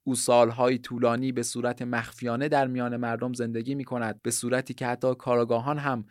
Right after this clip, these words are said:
با وجود تمام تلاش‌های بسیار نشانه‌ای از او پیدا نمی‌کنند. سپس گروهی برای مقابلهٔ با فتنه‌ها آماده می‌شوند، مثل شمشیرها صیقل می‌خورند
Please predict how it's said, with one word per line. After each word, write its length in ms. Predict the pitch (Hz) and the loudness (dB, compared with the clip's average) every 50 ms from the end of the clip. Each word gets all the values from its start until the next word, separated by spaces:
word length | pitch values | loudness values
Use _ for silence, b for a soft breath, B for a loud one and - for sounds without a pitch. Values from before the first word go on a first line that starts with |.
| b b b | b b b
با 180 | 123 127 120 117 | 4 6 6 6
وجود 420 | 113 120 117 123 143 156 160 165 | 4 0 -2 -2 -2 -2 0 -2
تمام 440 | 160 165 - 139 131 135 131 131 127 | -4 -2 -2 -2 2 2 2 0 0
تلاش‌های 680 | 123 - 135 123 127 123 120 - - 131 127 127 123 | -4 -2 -2 0 2 2 0 0 0 0 0 0 0
بسیار 640 | 120 120 113 - - - 127 127 131 127 117 104 - _ - | 0 0 -2 -2 -4 0 2 2 4 4 2 0 -4 _ -4
نشانه‌ای 560 | 120 123 117 - - 127 123 131 147 156 147 | -2 -2 -2 0 0 0 0 0 0 0 2
از 200 | 135 123 117 - - | 2 0 0 -2 -6
او 80 | 139 | -8
پیدا 340 | 127 131 131 127 120 127 131 | -6 -4 -4 0 0 0 0
نمی‌کنند. 640 | 139 147 160 151 139 - 131 117 107 98 90 - _ | 0 -2 -4 -4 -6 -6 -4 -4 -4 -4 -6 -8 _
سپس 460 | - - 123 113 131 131 131 - - _ 123 | -6 -4 -2 2 4 4 4 4 0 _ -6
گروهی 440 | 120 120 127 147 147 139 143 147 139 | -4 0 2 2 2 2 0 -2 2
برای 360 | 143 127 123 127 131 135 131 | 4 4 6 6 4 4 4
مقابلهٔ 580 | 131 131 120 - 127 123 123 123 123 143 151 143 | 0 -2 -2 2 2 2 2 2 2 2 2 2
با 160 | 135 127 123 | 0 0 0
فتنه‌ها 460 | - 123 120 - 123 117 120 127 131 | -2 -6 -8 -6 -6 -6 -4 -4 -4
آماده 400 | 123 117 127 123 117 113 123 131 | -4 -4 -2 0 -2 -2 -2 -2
می‌شوند، 580 | 139 131 - - 123 117 117 110 104 101 - - | -4 -4 -4 -4 -2 -2 -2 -2 -4 -6 -8 -6
مثل 260 | 123 120 117 - 127 120 | -6 -6 -6 -4 -6 -6
شمشیرها 680 | - - 131 117 117 113 - 120 117 113 123 127 127 | -4 -2 -2 -2 -2 -2 -4 -4 -4 -2 0 0 0
صیقل 480 | 123 - - 123 123 117 - 147 156 160 | 0 0 -2 -4 -4 -2 0 0 0 2
می‌خورند 540 | 147 135 - - 123 120 117 113 107 104 | 0 -4 -2 0 0 0 0 -2 -4 -6